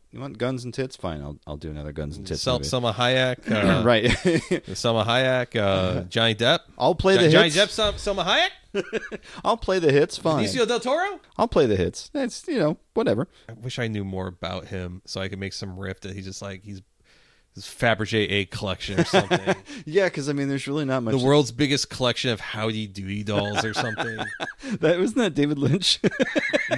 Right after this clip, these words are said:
Speaker 2: No, David Lynch is Woody Woodpecker.
Speaker 1: Woody Woodpecker, that's right, yeah. Oh, man. What a, what a kook.
Speaker 2: You wanna know something really funny?
Speaker 1: What's that?
Speaker 2: The only David Lynch movie I've ever seen is, uh, Dune.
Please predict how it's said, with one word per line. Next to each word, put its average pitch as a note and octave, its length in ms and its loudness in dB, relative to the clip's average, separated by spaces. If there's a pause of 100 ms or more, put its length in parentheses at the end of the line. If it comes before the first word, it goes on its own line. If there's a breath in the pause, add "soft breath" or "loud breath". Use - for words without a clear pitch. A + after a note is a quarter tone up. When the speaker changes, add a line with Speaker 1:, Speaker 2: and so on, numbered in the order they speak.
(100)
Speaker 2:
No, A#2 600 2 (100)
David D#3+ 240 2
Lynch D#3 260 2
is B2+ 200 -4
Woody B2+ 200 2
Woodpecker. A2 640 -4
Speaker 1:
Woody F3+ 120 10
Woodpecker, B2+ 440 2
that's G2 200 0
right, F#2 260 -2
yeah. F2 300 -6 (460 soft breath)
Oh, G#2 220 -2
man. F2 320 -2 (420 soft breath)
What - 160 -2
a, F2+ 160 2
what B2 180 2
a - 40 0
kook. - 420 -2 (120)
Speaker 2:
You A2+ 100 -8
wanna A2 120 -4
know A2 80 -4
something A2+ 200 -6
really G2+ 160 -6
funny? C#3 340 -10 (220)
Speaker 1:
What's G#2+ 160 2
that? D#2 160 2 (160)
Speaker 2:
The G#2+ 80 -10
only B2 140 -4
David A2 280 -4
Lynch G#2 240 -6
movie G2+ 200 -4
I've F#2+ 100 -6
ever G2 180 -4
seen F#2+ 280 -8
is, F#2 220 -10
uh, F#2 220 -8
Dune. F#2+ 340 -10